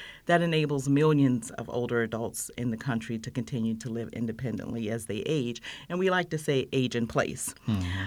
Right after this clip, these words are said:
Speaker 1: Uh, there are twenty-five triple A's in Virginia. Fairfax is the
Speaker 2: Mm, okay.
Speaker 1: largest area agency on
Speaker 2: Triple,
Speaker 1: aging.
Speaker 2: triple A's. It took me a minute to get, get that.
Speaker 1: <laughs> Triple
Speaker 2: Area
Speaker 1: A's,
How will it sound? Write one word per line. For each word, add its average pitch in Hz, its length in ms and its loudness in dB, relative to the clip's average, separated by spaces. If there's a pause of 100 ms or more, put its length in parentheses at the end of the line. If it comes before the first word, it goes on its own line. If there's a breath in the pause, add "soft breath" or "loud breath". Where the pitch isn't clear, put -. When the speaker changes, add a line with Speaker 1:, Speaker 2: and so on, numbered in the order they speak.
(160 loud breath)
Speaker 1:
Uh, 131 200 -2
there 131 300 4
are 117 60 0
twenty-five 135 1080 0
triple 135 400 -2
A's 123 400 0
in 123 420 0
Virginia. 113 720 -2 (280 loud breath)
Fairfax 143 720 2
is 127 240 0
the - 60 0
Speaker 2:
Mm, 113 80 4
okay. 117 80 0
Speaker 1:
largest 113 760 0 (140)
area 113 300 -2
agency 117 420 -4
on - 60 -4
Speaker 2:
Triple, 123 220 2
Speaker 1:
aging. 120 80 0
Speaker 2:
triple 123 300 4
A's. 107 200 2
It 120 60 -6
took 139 160 4
me 123 80 4
a - 20 4
minute 110 180 4
to 95 60 -4
get, 101 260 -4
get 127 220 0
that. - 180 4
Speaker 1:
<laughs> 214 140 8
Triple 196 140 10
Speaker 2:
Area 170 360 12
Speaker 1:
A's, 143 60 10